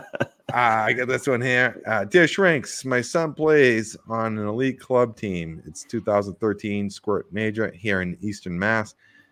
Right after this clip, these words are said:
He played two years at defense and is in his second year at wing.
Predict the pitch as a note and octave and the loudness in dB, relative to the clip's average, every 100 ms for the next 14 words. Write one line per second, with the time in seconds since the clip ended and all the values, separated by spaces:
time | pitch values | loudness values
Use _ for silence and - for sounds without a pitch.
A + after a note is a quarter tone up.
0 | _ - - A#2+ G#2 - E3 D#3+ C#3+ C#3+ | _ -10 0 2 2 0 0 2 4 6
1 | D3 B2+ A2+ - B2 A#2+ A#2+ A#2 A2 - | 6 6 2 0 -4 0 0 0 -2 -6
2 | G2+ G2 F#2+ F#2+ F2+ - - A#2+ - F2+ | -2 -2 -2 -4 -4 -6 -2 -2 -2 -6
3 | F#2 G#2 F#2 E2 E2+ G2 F2 C#2+ | 0 4 4 2 -4 -2 -2 -6